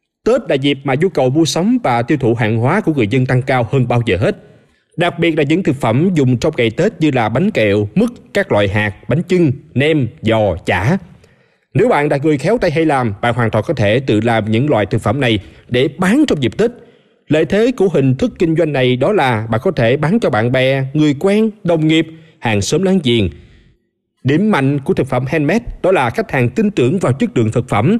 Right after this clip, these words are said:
độ tươi ngon, sạch sẽ và đảm bảo vệ sinh. Chỉ cần bạn khéo tay, bạn hoàn toàn có thể hô biến những thực phẩm này thành những giỏ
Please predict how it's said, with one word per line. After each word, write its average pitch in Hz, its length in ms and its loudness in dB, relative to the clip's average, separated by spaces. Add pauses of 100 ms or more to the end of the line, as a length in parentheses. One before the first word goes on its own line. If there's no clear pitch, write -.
(280)
độ 135 240 0
tươi 202 140 2
ngon, 185 440 0
sạch - 180 -4
sẽ 131 380 0
và - 80 -2
đảm 139 200 -2
bảo 123 120 0
vệ 127 180 -2
sinh. 156 220 2 (500)
Chỉ 214 100 0
cần 185 160 2
bạn 143 280 0
khéo 220 420 0
tay, 175 280 2 (120)
bạn 123 140 0
hoàn 117 160 0
toàn 110 200 -2
có 170 120 0
thể 117 260 0 (100)
hô 143 180 2
biến 160 380 2
những 127 140 0
thực 95 140 -2
phẩm 117 220 -2
này 104 220 0 (300)
thành 120 220 -2
những 135 380 2
giỏ 104 240 0